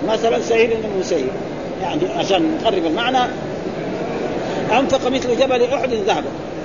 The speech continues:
وبلال أنفق ربع صاع من بر أو من تمر،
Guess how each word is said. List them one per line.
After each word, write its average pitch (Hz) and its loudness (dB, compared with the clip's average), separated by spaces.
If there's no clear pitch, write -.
وبلال 269 4
أنفق 277 -2
ربع 269 0
صاع 247 0
من 214 -4
بر 202 2
أو 190 -4
من 226 -2
تمر، 233 2